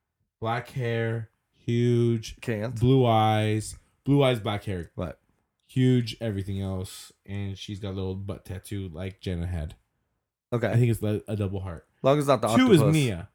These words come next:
Speaker 1: Still, and
Speaker 2: Still.
Speaker 1: I'm not a fan of Mia.
Speaker 2: Still, okay.
Speaker 1: I've never even watched a V-, Mia. I'm just not
Speaker 2: I think I've
Speaker 1: into
Speaker 2: seen one.
Speaker 1: Right. I like her a lot. Number three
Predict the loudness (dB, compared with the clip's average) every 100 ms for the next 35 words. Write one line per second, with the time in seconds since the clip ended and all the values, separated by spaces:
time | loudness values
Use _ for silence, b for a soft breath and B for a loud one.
0 | _ -18 -10 2 4 4 2 2 6 6
1 | 6 4 2 0 0 -2 -2 -2 0 2
2 | 2 0 -4 -2 4 6 8 6 4 4
3 | 2 2 2 2 2 2 -2 -6 -4 -6
4 | -4 -6 -6 -4 -4 -2 -6 -8 -8 -4
5 | -4 -2 0 4 2 2 -2 -2 -4 -8
6 | -12 _ _ -6 -6 -6 -10 _ _ _
7 | -4 -2 -2 -4 0 0 2 2 0 -4
8 | -2 -4 -4 -6 -4 -6 -8